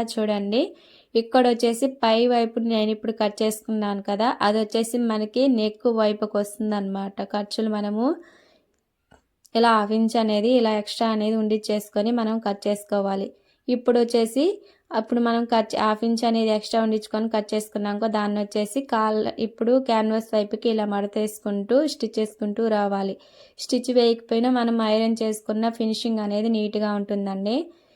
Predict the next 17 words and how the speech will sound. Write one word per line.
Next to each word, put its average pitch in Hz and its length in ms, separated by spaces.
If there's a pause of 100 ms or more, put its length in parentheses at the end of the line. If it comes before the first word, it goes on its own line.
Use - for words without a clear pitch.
(240)
ఇది 240 200
వచ్చేసి 247 420
సిల్క్ 233 380
ఫ్యాబ్రిక్, 220 500
అంటే 214 220
సిల్క్ 226 400 (120)
కలిసి, 214 400
సిల్క్ 214 340
పోగు 226 200
కలిసింది 208 440
అని 202 160
చెప్పేసి 202 360
ఇది 208 140
మనము 208 340
ఐరన్ 208 320
చేసినా 208 380
నిలవదండి. 202 680